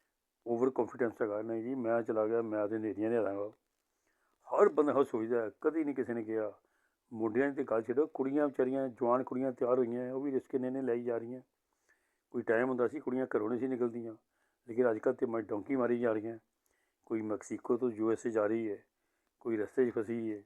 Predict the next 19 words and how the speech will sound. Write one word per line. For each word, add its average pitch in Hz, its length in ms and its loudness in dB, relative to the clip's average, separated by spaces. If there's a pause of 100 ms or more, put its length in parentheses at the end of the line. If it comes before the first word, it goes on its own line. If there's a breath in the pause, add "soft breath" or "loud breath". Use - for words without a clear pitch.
(320)
ਕੋਈ 101 220 -6
ਯੂਰਪ 113 340 0
ਆ 117 80 6
ਰਹੀ 117 260 0
ਹੈ, 117 120 -10 (580)
ਕੁੜੀਆਂ 120 280 -2
ਵੀ 131 60 2
ਰਿਸਕ - 240 -2
ਲਈ 120 140 2
ਜਾ 117 140 2
ਰਹੀਆਂ। 117 260 -6 (760)
ਅਸੀਂ 123 200 -4
ਇਹ 127 60 4
ਨਹੀਂ 147 100 -4
ਕਹਿੰਦੇ 143 240 -6
ਵੀ 135 140 -6
ਕੁੜੀਆਂ 117 300 -4
ਕਿਸੇ 113 240 -10
ਨਾਲ 117 100 -6